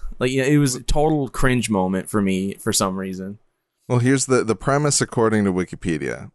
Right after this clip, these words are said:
Speaker 2: Stranger of Paradise Final Fantasy Origin is set in a dark fantasy interpretation of the setting of the original Final Fantasy game, with a group of people drawn into it from another world.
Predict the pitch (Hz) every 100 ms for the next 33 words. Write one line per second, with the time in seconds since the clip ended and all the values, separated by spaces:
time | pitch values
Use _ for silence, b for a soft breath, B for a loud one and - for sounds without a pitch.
0 | _ - - 143 175 180 160 135 143 135
1 | 131 120 117 - 120 127 - 123 120 -
2 | - 107 101 101 98 92 - 113 107 95
3 | 90 82 90 104 - - 107 101 95 110
4 | 95 85 90 85 - 90 87 87 85 80
5 | 85 - 87 87 82 82 80 80 95 107
6 | 104 - 95 92 92 87 87 90 82 85
7 | 82 80 _ _ _ _ 101 101 98 127
8 | 139 123 135 117 113 92 107 135 131 131
9 | 113 92 - 95 95 90 92 92 110 107
10 | 73 58